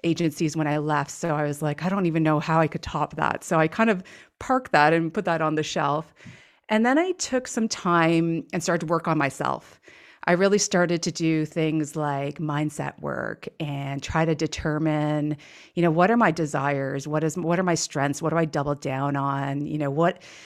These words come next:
what has happened in my life that I can really use as fuel and experience to help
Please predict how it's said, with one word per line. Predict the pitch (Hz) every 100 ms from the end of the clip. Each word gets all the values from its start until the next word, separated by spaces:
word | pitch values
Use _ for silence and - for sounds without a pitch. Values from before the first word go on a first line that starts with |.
| - _ -
what | 277
has | 339
happened | - 180 170 196 175
in | 160
my | 147
life | 151 151 143 147 -
that | 160
I | 151
can | 147 160
really | 147 156 151 151 147 147 143 -
use | 160 160 156 156 147 -
as | 156 -
fuel | - 170 160 160 160 165
and | 160 160
experience | 143 - - 143 139 165 269 349 330 -
to | -
help | 196 170 147 139 _